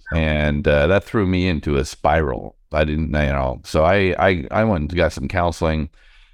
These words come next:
saw a therapist, and one of, we talked about shame triggers, right? 'Cause, and what happened is I recognized he, he had me write out a whole list of,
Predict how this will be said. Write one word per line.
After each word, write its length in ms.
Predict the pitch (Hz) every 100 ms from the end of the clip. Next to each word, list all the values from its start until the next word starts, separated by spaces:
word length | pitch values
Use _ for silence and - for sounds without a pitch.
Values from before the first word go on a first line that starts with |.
| -
saw 140 | 104
a 40 | 85
therapist, 580 | 87 82 78 80 76 -
and 220 | 78 80
one 140 | 101
of, 120 | 98
we 120 | 87 110
talked 280 | 117 135
about 180 | 65 60
shame 320 | - 82 76
triggers, 480 | 71 69 64 53 -
right? 240 | 71 76 73
'Cause, 240 | 76 -
and 200 | 73 78
what 160 | 90 73
happened 380 | 92 104 80
is 80 | 78
I 80 | 76
recognized 560 | 73 87 - 78 76 82
he, 320 | 82 - - -
he 140 | 90 95
had 180 | 92
me 120 | 76 69
write 220 | 71 71
out 200 | 71 65
a 40 |
whole 240 | 67 78 60
list 240 | 76 -
of, 280 | 65 -